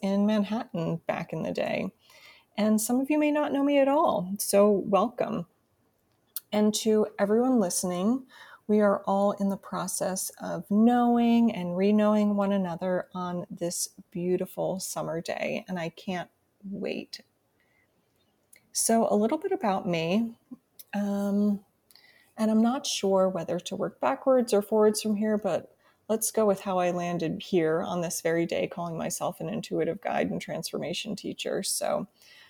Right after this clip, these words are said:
for the past twelve years, I had been studying, practicing, and working as a doctor of acupuncture and yoga teacher. My practice was always informed not just from a place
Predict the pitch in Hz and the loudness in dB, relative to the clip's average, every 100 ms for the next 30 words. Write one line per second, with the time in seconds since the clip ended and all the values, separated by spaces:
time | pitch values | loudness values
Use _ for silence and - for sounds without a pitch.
0 | _ - 214 214 226 233 - - - 208 | _ 2 2 2 -2 0 -2 -6 -2 0
1 | 214 240 262 226 180 - - - 208 - | 2 0 -4 -2 0 0 0 0 -2 -4
2 | - - 185 185 175 190 175 165 165 175 | -8 -10 -6 -4 -2 -4 -4 -4 -4 -4
3 | - - 180 180 180 175 175 175 175 180 | -6 -4 0 0 2 0 0 -2 -4 -6
4 | - _ - 170 170 175 175 - 175 170 | -12 _ -4 -4 -2 -4 -4 -2 -4 -4
5 | 170 - 175 170 165 175 - 175 160 165 | -6 -6 -6 -4 -2 -2 -2 -6 -6 -6
6 | - 151 - 170 - - 170 - - 180 | -6 -6 -4 -6 -6 -10 -10 -14 -10 -10
7 | - 151 - - - - - - - - | -8 -6 -6 -8 -10 -16 -12 -10 -10 -12
8 | _ _ - - - - _ - 196 185 | _ _ -20 -20 -20 -20 _ -2 0 0
9 | 185 170 - 170 - 170 165 - 180 175 | -2 -4 -4 -4 -2 -2 -2 0 0 2
10 | 180 185 175 - 175 175 185 190 208 233 | 0 -2 -8 -6 -6 -4 -4 -2 -4 -4
11 | - 196 - 165 165 - - 160 170 - | -2 -2 -2 -4 -4 -4 -4 -2 -2 -6